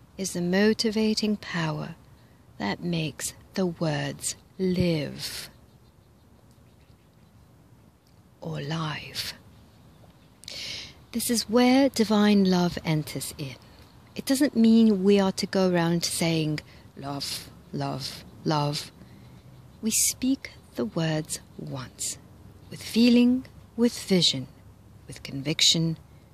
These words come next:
with acceptance, and instantly the law moves into action to bring it into fulfillment. "Before ye have spoken,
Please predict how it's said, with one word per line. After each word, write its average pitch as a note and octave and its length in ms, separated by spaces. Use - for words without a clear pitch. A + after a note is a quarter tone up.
with F#3 140
acceptance, - 1040
and C4 200
instantly E4 760
the C4+ 80
law F#3 480
moves F3 520
into D#3+ 300
action - 400
to - 80
bring E3+ 640
it G3 260
into D#3 540
fulfillment. C#3+ 880
"Before A3+ 640
ye G#3+ 420
have G#3 340
spoken, C#3+ 680